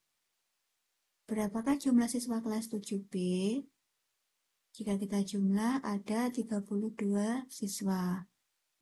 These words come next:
Ap-, aplikasi apakah yang paling favorit di kelas tujuh B? Di situ terlihat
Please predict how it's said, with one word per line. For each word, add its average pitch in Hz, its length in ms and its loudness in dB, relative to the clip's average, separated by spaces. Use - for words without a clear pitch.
Ap-, 220 240 -6
aplikasi 220 560 -2
apakah 220 400 0
yang 277 160 10
paling 247 320 4
favorit 220 480 0
di 226 80 -6
kelas 214 320 -2
tujuh 196 320 -4
B? - 80 -2
Di - 80 -20
situ 202 320 -4
terlihat 208 880 0